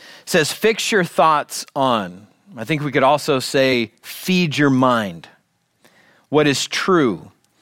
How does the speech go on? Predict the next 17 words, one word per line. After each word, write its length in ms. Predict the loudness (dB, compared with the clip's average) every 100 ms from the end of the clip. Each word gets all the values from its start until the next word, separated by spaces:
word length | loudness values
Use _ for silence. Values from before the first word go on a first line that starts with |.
| _ _ -4
and 140 | -4 2
honorable 760 | 2 2 0 -2 -4 -10 -16 _ _ _ _
and 280 | -4 -4 0
right 560 | 2 2 -2 -8 -16 -18 _ _ _
and 180 | -10 -8
pure 560 | -8 -4 -4 -4 -10 _ _ _ _ _ -10
and 260 | -2 2
lovely 640 | 4 2 0 -6 -12 -18 _ _ _ _ -4
and 180 | -4 -2
admirable. 800 | 0 0 -2 -4 -6 -8 -16 _ _ _ _ _
Think 260 | -2 0
about 300 | 2 2 0
things 360 | -2 -2 -2 -2
that 140 | 0
are 140 | -2 -4 _
excellent 720 | -2 -2 -6 -4 -4 -6 -12 -10
and 400 | -2 0 0 -2